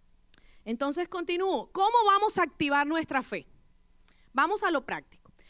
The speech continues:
Entonces, nosotros vamos a activar nuestra fe primero cuando vencemos el orgullo. Entonces, mire que el general, eh, se bajó de su posición de hombre importante,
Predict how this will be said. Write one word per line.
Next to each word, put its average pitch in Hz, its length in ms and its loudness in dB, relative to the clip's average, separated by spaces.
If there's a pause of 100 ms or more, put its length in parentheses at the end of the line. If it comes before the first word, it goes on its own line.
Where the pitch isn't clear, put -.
Entonces, 294 500 -2
nosotros 370 400 0
vamos 427 300 2
a 381 40 0
activar 302 440 0
nuestra 339 420 -2
fe 262 460 -4 (460)
primero 339 560 0 (260)
cuando 254 360 0
vencemos 294 680 -2
el 240 100 -4
orgullo. 175 460 -8 (1040)
Entonces, 349 500 -2
mire 403 240 0
que 320 240 0
el 311 100 -2
general, 302 720 -2 (720)
eh, 196 640 -4 (1000)
se 226 180 -12
bajó 214 260 -4
de 269 120 0
su 339 120 -2
posición 320 760 -4
de 208 480 -4
hombre 220 260 -4
importante, 302 880 -4